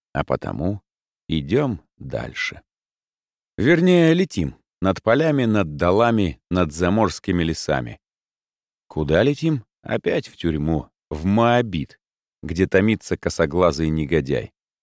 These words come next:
Он мало чем отличается по нравственной своей величине от соратника Вадима Тарасова и сидит по справедливости, как и соратник, впрочем.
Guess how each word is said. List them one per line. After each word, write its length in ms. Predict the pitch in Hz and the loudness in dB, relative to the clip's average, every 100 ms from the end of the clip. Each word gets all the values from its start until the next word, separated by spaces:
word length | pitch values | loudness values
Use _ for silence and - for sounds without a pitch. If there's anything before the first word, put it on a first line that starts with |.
| _ _ - | _ _ -4
Он 200 | 95 107 | -2 0
мало 320 | 127 127 110 | 0 2 2
чем 240 | - 110 | 2 0
отличается 640 | 98 95 92 110 98 - 90 | 0 0 0 4 2 2 -2
по 140 | 87 | 0
нравственной 680 | 90 90 87 - 85 85 82 | 2 2 0 -2 -2 -2 -2
своей 360 | - 85 87 | 0 2 4
величине 600 | 80 80 78 90 104 87 - _ _ | 2 0 -2 -2 -2 -2 -4 _ _
от 180 | - 85 | -4 -4
соратника 680 | - 98 107 95 90 98 85 | 0 2 2 2 -2 0 2
Вадима 400 | 87 95 95 92 | 2 2 0 2
Тарасова 580 | 107 110 76 - 58 - _ _ _ _ | 2 2 -2 -6 -14 -16 _ _ _ _
и 100 | - | -4
сидит 420 | 107 139 139 175 | -2 0 0 0
по 120 | - 143 | 2 0
справедливости, 960 | - 127 127 92 98 107 92 - 87 | 2 2 4 2 2 4 2 0 -2
как 220 | 110 113 | -2 0
и 40 | 117 | 0
соратник, 580 | 104 82 78 - 76 | 0 2 2 0 -6
впрочем. 520 | - - 71 - 64 | -8 -2 -2 -2 -8